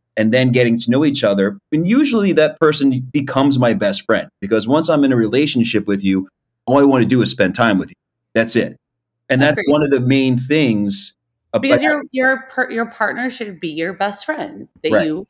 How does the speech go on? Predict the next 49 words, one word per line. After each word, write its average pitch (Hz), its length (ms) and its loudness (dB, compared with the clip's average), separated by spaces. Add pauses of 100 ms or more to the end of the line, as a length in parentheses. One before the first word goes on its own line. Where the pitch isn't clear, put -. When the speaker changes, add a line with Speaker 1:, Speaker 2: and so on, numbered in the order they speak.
Speaker 2:
have 160 120 -6
sex - 280 -6
with. - 160 -14 (420)
Speaker 1:
Right. - 140 2
Speaker 2:
That's - 120 -8
literally 190 420 -6
what 170 160 -6
your 165 100 -4
partner 147 340 -10
should - 220 -20
be. - 240 -20
Speaker 1:
Well, 156 160 2
I 185 140 2
know 208 240 4
your 151 220 4
boyfriend 127 500 2
now 95 200 2
very 95 240 0
well 90 240 -2
too, 87 340 -2
and 101 100 0
I 107 40 0
know 127 140 4
he's 127 160 2
a 113 100 0
very 117 300 2
understanding 127 840 2
and 98 140 0
caring 98 400 2
person. 87 600 -4 (480)
Speaker 2:
Mm-hmm. 202 180 -6
Speaker 1:
Like, 233 160 2 (120)
if 127 220 -2
you 190 540 0
and 123 160 2
I 147 420 2 (160)
had, 107 380 2
if, 117 160 -4 (120)
if 131 280 0
we 151 160 2
were 175 120 2
dating 117 360 0
now 104 320 0
and 104 360 0
Carter 120 320 2
was 107 160 0
still 104 220 -4
coming 101 320 -2
around, 101 520 -2